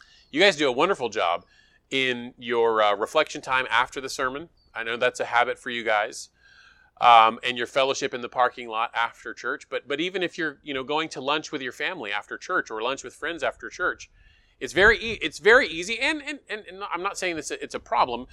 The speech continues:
but, uh, you know, you can sit down over, over lunch and, and talk about who's in the Super Bowl next weekend, you know, go Rams and all that. And th-, th-, that's, that's great, that's great.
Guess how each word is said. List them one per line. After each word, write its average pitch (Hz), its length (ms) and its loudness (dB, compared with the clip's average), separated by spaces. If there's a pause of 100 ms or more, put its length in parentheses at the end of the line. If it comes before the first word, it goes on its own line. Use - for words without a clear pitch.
(300)
but, 135 320 4
uh, 135 80 6
you 143 140 2
know, 135 80 4
you 156 80 0
can 151 80 -16
sit 180 140 -4
down 165 200 6
over, 151 280 0
over 151 200 2
lunch 151 300 0
and, 135 120 -8
and 131 140 -4
talk - 240 4
about 151 220 4
who's 156 180 -2
in 151 100 -2
the 135 60 -8
Super 151 240 -2
Bowl 135 220 2
next 139 200 -4
weekend, 143 440 -4
you 127 80 -4
know, 135 120 -4
go 131 160 0
Rams 127 480 0
and 123 120 -6
all 127 160 0
that. 147 80 -8
And 160 100 -10
th-, 175 160 -12
th-, 190 160 -6
that's, 220 220 -8
that's - 240 -2
great, 190 320 -2
that's 190 160 -4
great. 180 300 -4